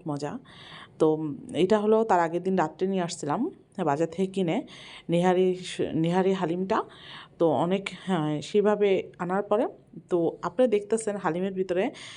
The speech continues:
আহ, গোশ, তারপরে নেহারির, আহ, যে চামড়া, গরুর,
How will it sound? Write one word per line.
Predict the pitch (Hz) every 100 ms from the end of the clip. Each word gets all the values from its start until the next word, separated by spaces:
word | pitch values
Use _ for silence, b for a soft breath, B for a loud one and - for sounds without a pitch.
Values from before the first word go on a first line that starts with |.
| B B
আহ, | 175 170
গোশ, | 175 185 180 175 175 - - b -
তারপরে | 156 160 170 170
নেহারির, | 165 170 165 170 170 165
আহ, | 160 156 147
যে | 151 170 170
চামড়া, | - 175 185 175
গরুর, | 165 170 170 170 165